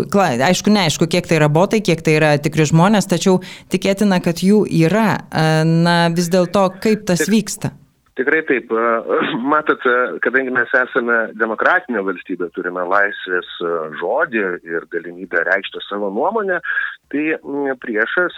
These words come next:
Speaker 2: em, suklaidina tam tikrus ir, e, mūsų vidaus piliečius, visų pirma, tam, kad, e, jie galėtų skleisti tas melagienas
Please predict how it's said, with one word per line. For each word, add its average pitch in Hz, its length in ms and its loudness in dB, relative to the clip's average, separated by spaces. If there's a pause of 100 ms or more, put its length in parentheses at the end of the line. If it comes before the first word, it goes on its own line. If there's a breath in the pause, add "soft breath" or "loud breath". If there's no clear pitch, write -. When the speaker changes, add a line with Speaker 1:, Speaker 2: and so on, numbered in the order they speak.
Speaker 2:
em, 120 460 -4
suklaidina 110 580 -6
tam 110 200 -4
tikrus 107 360 -10 (100)
ir, 98 140 -4
e, 95 160 -4 (160)
mūsų 90 400 -14
vidaus 196 320 -4
piliečius, 107 560 0 (480 loud breath)
visų - 240 -12
pirma, 98 460 0
tam, 131 260 -4
kad, 139 400 -2
e, 147 240 -6
jie 135 320 -2
galėtų 135 400 -2
skleisti 143 560 -4 (120)
tas 127 200 -2
melagienas 123 720 -2